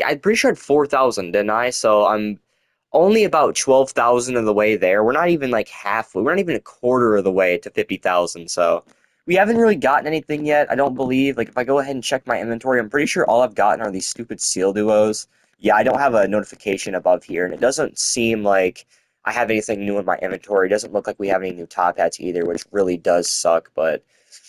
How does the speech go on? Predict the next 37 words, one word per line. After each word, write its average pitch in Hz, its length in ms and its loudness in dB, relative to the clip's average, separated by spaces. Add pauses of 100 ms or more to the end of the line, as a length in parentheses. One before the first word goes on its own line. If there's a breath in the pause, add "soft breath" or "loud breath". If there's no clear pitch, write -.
(180 soft breath)
I 156 80 0
mean, 180 160 2
hey, 180 400 0
we 147 140 2
still 180 180 0
got, 160 220 2
like, 135 160 0
what, 139 180 2
over 135 180 2
thirty-five 151 600 -2
thousand 135 400 0
that 120 80 -2
we 123 80 -4
still - 240 -4
gotta 127 200 2
open, 123 420 0
so, 104 420 2
um, 104 420 0
yeah, 135 180 2
I'm 139 120 2
gonna 151 100 -4
go 147 100 0
back 147 220 0
to 139 80 -10
hatching, 135 480 -4 (400)
and, 113 260 0
uh, 113 220 4 (240)
yeah, 156 240 0 (260)
I'll 110 200 2
see - 180 -4
you 131 80 4
guys 127 340 2
in, 123 320 -8
in 107 120 -12
a 120 60 -12
couple 139 260 -2
hours. 127 400 0